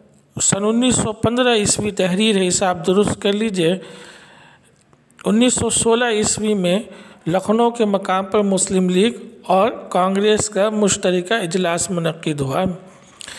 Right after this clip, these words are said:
इस इजलास के फ़ैसले को मिसाक लखनऊ के नाम से याद किया जाता है। इस इजलास में कांग्रेस ने मुसलमानों के जुदागाना हक़ के इंतखाब को तस्लीम कर लिया।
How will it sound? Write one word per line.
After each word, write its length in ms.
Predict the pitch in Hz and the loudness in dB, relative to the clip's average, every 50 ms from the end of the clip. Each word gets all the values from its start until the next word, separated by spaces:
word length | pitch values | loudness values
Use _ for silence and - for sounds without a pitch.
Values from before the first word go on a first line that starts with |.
| - - - - - - - - - _ - | -18 -20 -20 -20 -20 -20 -20 -20 -14 _ -2
इस 140 | 254 - | -2 0
इजलास 480 | 330 254 240 254 247 262 277 311 320 - | 0 0 0 0 2 2 0 0 -2 -6
के 160 | - 294 294 269 | -2 -2 -2 -2
फ़ैसले 440 | - 226 220 220 220 - 254 254 262 | 0 0 0 0 0 0 0 0 0
को 220 | 254 - - 269 262 | 0 2 2 2 4
मिसाक 460 | 247 226 214 - - 220 214 214 - 240 | 4 2 2 2 2 0 -2 0 -2 0
लखनऊ 520 | 220 208 196 - - 220 233 247 254 254 | 0 0 -2 -2 -2 0 2 2 2 0
के 140 | 254 - 214 | 0 0 0
नाम 240 | 196 190 185 185 190 | 0 0 0 0 -2
से 160 | 185 - 220 | 0 0 0
याद 300 | 202 190 175 175 165 - | 2 2 0 0 -4 -6
किया 180 | - - 170 165 | -4 -2 -2 0
जाता 340 | 160 175 165 170 - 220 214 | 0 0 0 0 0 -2 -2
है। 280 | 196 180 147 127 160 - - - - - - - - - - - - | 0 -2 -4 -4 -8 -10 -12 -18 -20 -20 -20 -20 -20 -20 -18 -4 -2
इस 140 | 180 - 214 | -2 0 0
इजलास 440 | 202 180 196 202 196 196 208 196 208 | -2 -2 -2 -2 0 -2 -2 -2 -2
में 120 | 208 208 202 | -2 -2 -2
कांग्रेस 540 | - 202 190 185 190 190 202 208 208 202 - 214 | 0 0 0 0 0 0 2 2 2 0 -2 -2
ने 100 | 208 202 | -2 0
मुसलमानों 720 | 196 196 190 180 - - 196 185 185 175 185 202 214 208 202 208 | 0 0 0 0 0 0 0 0 0 0 0 2 0 0 0 0
के 200 | - 226 214 214 - - - - - - - - | 0 0 0 0 -4 -12 -16 -18 -18 -20 -8 -8
जुदागाना 720 | 180 165 190 190 180 196 196 190 208 202 214 233 247 254 247 | -2 0 0 2 2 0 0 0 0 0 0 0 0 0 0
हक़ 260 | 180 170 202 202 - | 0 0 -2 -4 -4
के 160 | - - 220 214 | -2 0 0 0
इंतखाब 540 | 196 185 - 180 - - 196 190 190 190 | 0 0 -2 -2 0 0 -2 -2 -2 -4
को 120 | - - 247 | -4 -6 -2
तस्लीम 480 | - 240 214 - - 220 202 180 160 151 | 0 2 0 0 0 0 0 0 0 -2
कर 180 | 143 - 143 139 | -2 -2 -2 -2
लिया। 340 | 139 139 139 143 156 180 190 | -2 -4 -4 -2 0 0 0